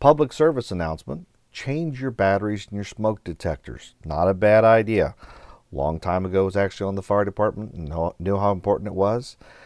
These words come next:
So, you know, do that as well. But you know what?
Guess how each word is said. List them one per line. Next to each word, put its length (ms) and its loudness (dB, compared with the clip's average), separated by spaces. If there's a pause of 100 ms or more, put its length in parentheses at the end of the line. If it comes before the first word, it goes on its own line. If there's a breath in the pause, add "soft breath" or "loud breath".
(220 loud breath)
So, 440 6
you 60 -8
know, 140 -6 (280)
do 200 2
that 180 6
as 100 0
well. 360 2 (760)
But 200 0 (240)
you 140 -2
know 160 0
what? 360 0